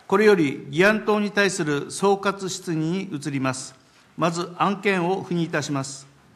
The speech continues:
議案第百二号、ないし同第百六十五号、報告第十七号、以上の諸案件を一括議題といたします。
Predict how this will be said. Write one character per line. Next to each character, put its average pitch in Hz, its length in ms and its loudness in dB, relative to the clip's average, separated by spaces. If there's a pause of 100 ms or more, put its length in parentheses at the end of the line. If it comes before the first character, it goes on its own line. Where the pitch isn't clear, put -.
(540)
議 180 140 8
案 175 240 4
第 175 240 4
百 185 300 -2
二 190 180 2
号、 160 380 0 (120)
な 165 160 2
い 190 60 2
し 151 160 -6
同 175 240 2
第 175 260 2
百 165 260 -4
六 190 200 0
十 175 240 2
五 160 140 -2
号、 120 300 -2 (680)
報 202 200 6
告 147 420 -2
第 180 380 2
十 185 240 2
七 185 240 2
号、 135 300 -2 (540)
以 170 100 -4
上 196 220 2
の 160 260 -2
諸 196 220 2
案 208 180 4
件 175 260 2
を 156 220 0
一 160 180 -6
括 185 480 -2
議 143 100 -4
題 151 220 0
と 180 140 -2
い 147 60 -6
た 139 120 -4
し 131 120 -8
ま 120 100 -4
す。 - 240 -14